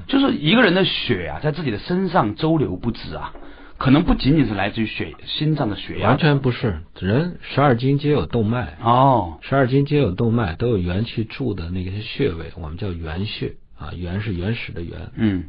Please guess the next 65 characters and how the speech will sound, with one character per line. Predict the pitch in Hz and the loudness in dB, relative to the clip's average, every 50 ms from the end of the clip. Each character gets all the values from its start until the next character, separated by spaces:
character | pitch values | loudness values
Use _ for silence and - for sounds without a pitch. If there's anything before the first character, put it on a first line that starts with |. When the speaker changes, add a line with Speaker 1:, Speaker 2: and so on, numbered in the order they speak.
| - | -4
Speaker 2:
这 | - - 165 127 | 2 4 4 4
些 | 113 - 131 131 | 4 4 2 4
呢， | 131 123 92 82 | 4 4 2 0
都 | - 117 127 | 0 -2 -2
是 | 127 123 101 | -2 -2 -4
在 | 95 107 92 80 | -2 -4 -4 -4
协 | - - - - 90 101 | -6 -8 -6 -4 -2 -2
助 | 107 - 120 98 | -2 -2 -2 -4
心 | 95 - - 120 127 131 | -4 -4 -4 -4 -4 -4
脏 | 135 117 110 113 - - - - - - - - - - | -4 -6 -6 -6 -10 -18 -20 -20 -20 -20 -20 -20 -16 -8
在 | - - - | -6 -6 -4
继 | - - 113 | -4 -4 -6
续 | 104 107 98 - | -4 -4 -4 -2
工 | - - 131 | -2 -2 -2
作 | 131 147 156 135 - | -2 -2 -4 -4 -4
的。 | - - - - - - - - - - - - - - - - - - - - - - | -6 -10 -20 -20 -20 -20 -20 -20 -20 -20 -20 -20 -20 -20 -20 -20 -20 -20 -20 -20 -12 -2
就 | - 131 123 | 2 4 4
好 | 113 | 6
像 | 113 117 117 104 | 6 4 4 2
你 | 98 110 | 2 2
有 | 123 117 | 2 2
个 | 120 123 | 0 0
主 | - - - 85 85 | -2 -4 -8 -6 -4
泵， | - 127 120 - - - - | -4 -2 -4 -4 -6 -6 -2
Speaker 1:
嗯。 | - 123 127 | 2 4 4
Speaker 2:
泵 | 117 110 113 | 6 6 4
到 | 104 98 | 4 2
一 | 101 | 2
定 | 101 117 110 95 85 - - - - - - - - | 2 2 0 0 -2 -4 -10 -16 -20 -20 -20 -16 -8
高 | - 113 110 113 | -2 2 2 4
度 | 113 113 104 90 | 4 4 2 2
或 | 95 104 92 | 0 -2 -6
者 | 85 85 | -6 -4
地 | - 113 107 | -4 -4 -2
方 | 92 95 92 82 | -2 -2 -4 -6
以 | 78 | -6
后， | 82 85 80 78 - - | -8 -10 -12 -14 -14 -6
接 | - - 131 | -2 0 2
着 | 127 113 | 2 2
还 | 90 101 104 | 0 0 -2
有 | 117 | 0
个 | 117 113 | -2 -2
小 | - - - 76 - | -2 -4 -6 -6 -6
泵， | - 113 104 - - - - | -6 -6 -6 -6 -8 -14 -6
接 | - - 139 131 | 0 2 2 2
着 | 117 | 2
再 | 107 113 101 92 | 0 -2 -2 -4
往 | 80 73 82 | -6 -8 -8
下 | - 107 98 | -8 -8 -8
泵， | 95 - 120 | -6 -6 -6
Speaker 1:
哦。 | 101 - | -6 -4
Speaker 2:
往 | 107 101 110 120 | -2 0 2 4
下 | 135 151 | 6 6
走， | 160 175 180 175 165 143 135 117 104 98 - - - _ - | 8 6 6 6 4 4 2 0 -2 -6 -8 -12 -18 _ -2
不 | - 107 120 | 2 2 2
是 | 117 107 | 4 4
说 | 113 120 120 117 113 - - - - - - - | 4 4 4 2 0 -4 -10 -16 -18 -18 -12 -6
一 | - 104 98 | -2 -2 0
竿 | 92 110 110 107 | 2 4 4 4
子 | 110 104 | 4 2
就 | 92 90 85 | 0 -2 -4
插 | - - 95 | -6 -6 -6
到 | 92 92 87 78 | -4 -4 -4 -6
底 | - - | -8 -12
了。 | - - | -16 -16